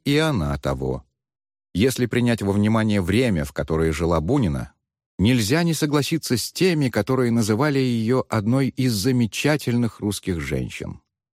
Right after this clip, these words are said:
Помимо мемуаров Семёнова, сведения о ней можно найти в одной давней статье, принадлежавшей Александру Павловичу Чехову. Теперь, — говорит он, —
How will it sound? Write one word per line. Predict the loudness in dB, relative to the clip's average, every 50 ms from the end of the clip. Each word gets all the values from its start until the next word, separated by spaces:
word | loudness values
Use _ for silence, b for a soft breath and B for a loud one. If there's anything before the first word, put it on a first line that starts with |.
| _ _ _ _ _ _
Помимо | 0 2 4 4 4 4 2 2 2
мемуаров | 2 2 2 2 2 2 2 0 -2 -2 -4
Семёнова, | -4 -2 0 0 2 2 2 0 -2 -2 -4 -8 -10 _ _ _ _ _ _ _ _
сведения | -12 -8 -4 -2 0 0 0 0 0 0 2 2 2 0
о | 0
ней | 0 0 0 0 2
можно | 2 2 0 0 0 -2 -2
найти | 0 0 -2 -2 -2 -2 -2
в | 0 0
одной | 0 0 2 2 2 2 0
давней | 0 0 0 0 0 0 0 0 0 -2
статье, | -4 -4 -2 -4 -4 -4 -6 -6 -6 -4 -4 -4 -8 -10 _ _ _ _ _
принадлежавшей | -2 0 2 2 2 0 0 -2 -2 0 0 -2 -2 -2 -4 -4 -4 -2 -2
Александру | -2 -2 -2 -2 -2 -2 0 0 2 0 0 -2
Павловичу | -2 -2 0 0 0 2 0 0 0 0 -2 -2 -2 -6 -6
Чехову. | -4 -4 -2 -2 -2 -2 -4 -8 -8 -8 -8 -10 -14 _ _ _ _ _ _ _ _ _ _ _ _ -4
Теперь, — | -2 -2 2 2 2 2 0 -2 -8 -16 -20 _ _ -4
говорит | 0 0 2 2 2 0 0 -2
он, — | -2 -2 -2 -4 -6 -10